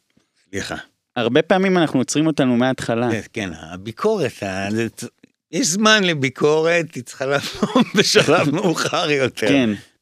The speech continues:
Speaker 2: כאילו שאנחנו עוצרים את עצמנו מההתחלה, משהו בנו לא מודע שלא משנה מה נעשה, זה יהיה עדיין אנחנו, כי אני כותב, גם אם אני הייתי כותב עכשיו שיר, שיר אהבה,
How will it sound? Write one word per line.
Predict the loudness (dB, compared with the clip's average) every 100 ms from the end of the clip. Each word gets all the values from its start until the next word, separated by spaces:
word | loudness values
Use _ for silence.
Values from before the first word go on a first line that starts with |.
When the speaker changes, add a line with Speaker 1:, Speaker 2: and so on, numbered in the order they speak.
| _
Speaker 2:
כאילו | -2 -2
שאנחנו | 0 0 0 0 0
עוצרים | 0 0 0 2
את | 2
עצמנו | 0 2 2 4
מההתחלה, | 4 2 0 0 2 4 4 2 -2 _ _ _ _ -10 -2
משהו | 2 2 4
בנו | 4 6 6
לא | 6
מודע | 6 4 4
שלא | 2 2 4 6
משנה | 4 2 2 2
מה | 2 2
נעשה, | 2 0 0 0
זה | 2 2
יהיה | 4 4 4
עדיין | 4 2 2
אנחנו, | 2 2 0 -2 -6 -6
כי | -6 -8 -4
אני | 0 2 2
כותב, | 0 2 2 0 -2
גם | 4 4
אם | 4
אני | 2 2
הייתי | 2 0 0
כותב | 0 2 2
עכשיו | 2 0
שיר, | 0 0 2 2 0
שיר | -2 0 2 4
אהבה, | 4 4 2